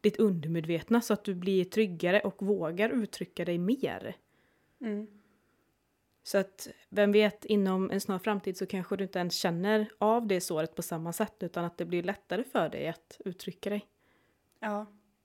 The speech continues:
Speaker 2: Ja, men det, det tror jag, hoppas jag. Det,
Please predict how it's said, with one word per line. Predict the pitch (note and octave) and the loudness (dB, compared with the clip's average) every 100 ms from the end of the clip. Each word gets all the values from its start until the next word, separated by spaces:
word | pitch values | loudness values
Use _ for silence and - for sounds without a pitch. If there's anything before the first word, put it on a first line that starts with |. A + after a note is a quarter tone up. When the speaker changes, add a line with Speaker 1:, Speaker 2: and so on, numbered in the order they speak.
| _ _ _ _ - - - - - - _ _ _ - | _ _ _ _ -20 -20 -20 -20 -20 -20 _ _ _ -4
Speaker 2:
Ja, | D4+ | 0
men | C4+ | 4
det, | C#4+ C#4+ C#4+ C#4+ - - _ _ _ _ _ | 6 6 6 4 0 -20 _ _ _ _ _
det | - B3+ | -8 -6
tror | - A#3 F#3 | -4 -4 -2
jag, | F3 | -4
hoppas | F#3+ G3+ - E3+ | -6 -10 -14 -10
jag. | G#3+ - _ _ _ _ _ _ _ _ _ _ _ _ _ _ _ | -10 -12 _ _ _ _ _ _ _ _ _ _ _ _ _ _ _
Det, | - G3 G#3 G3+ G3 G3+ | -16 -6 -4 -2 0 -2